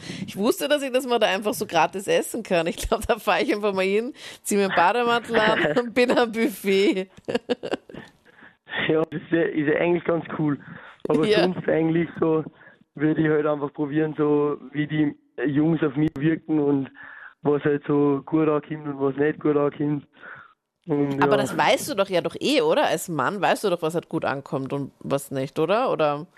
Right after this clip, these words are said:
Speaker 2: Ja, ja, aber so als Mädel, aus der Sicht von einem Mädel, so, so wie man halt, wie man halt so ankommt, so als Mann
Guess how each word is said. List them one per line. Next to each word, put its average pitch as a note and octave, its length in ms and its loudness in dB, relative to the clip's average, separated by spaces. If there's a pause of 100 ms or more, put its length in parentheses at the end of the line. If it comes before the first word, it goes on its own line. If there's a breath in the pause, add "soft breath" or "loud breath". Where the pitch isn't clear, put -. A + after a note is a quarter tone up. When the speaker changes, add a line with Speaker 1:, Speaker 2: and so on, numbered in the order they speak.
(140)
Speaker 2:
Ja, D3+ 160 2
ja, E3+ 160 4
aber D#3 180 2
so E3 100 2
als D3 100 -2
Mädel, D#3 360 2
aus C#3+ 180 -2
der D3 140 2 (100)
Sicht - 200 -4
von D3+ 140 -2
einem D3 160 2
Mädel, D3+ 380 2
so, C#3 180 0 (560 loud breath)
so C#3 400 2
wie C#3+ 120 -4
man D#3 140 0
halt, D3 140 0 (420)
wie D#3 180 -6
man D#3 140 0
halt C#3+ 140 -2
so C#3+ 140 0
ankommt, D3 360 -2
so C#3+ 80 2
als C3 120 -2
Mann C3+ 260 0